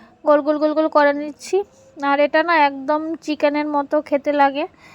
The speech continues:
মানে খুব ভালো লাগে এটা খেতে, খুব সফটই হয়। তো ভীষণই টেস্টি একটা, যারা মাছ খেতে, মাছ প্রেমী আছো তারা এটাকে অবশ্যই বন্ধুরা একবার বানিয়ে দেখো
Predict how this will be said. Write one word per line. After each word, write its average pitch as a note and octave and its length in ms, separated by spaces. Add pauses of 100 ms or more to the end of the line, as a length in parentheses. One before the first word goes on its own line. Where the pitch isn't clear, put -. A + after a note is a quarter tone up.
(320)
মানে C4+ 320
খুব C#4+ 240
ভালো D4 260
লাগে D4 240
এটা C4+ 200
খেতে, C#4+ 420 (520)
খুব D#4+ 120 (180)
সফটই D4+ 460
হয়। C#4 280 (800)
তো C#4+ 360 (160)
ভীষণই F4 340
টেস্টি D4+ 580
একটা, D4 460 (460)
যারা C#4 540 (580)
মাছ D4 400
খেতে, E4+ 260
মাছ D4+ 380
প্রেমী D#4 360
আছো D4+ 260
তারা D4+ 380 (500)
এটাকে D4+ 340
অবশ্যই D4 460
বন্ধুরা D4+ 380
একবার D4 200
বানিয়ে C4+ 480
দেখো C#4 540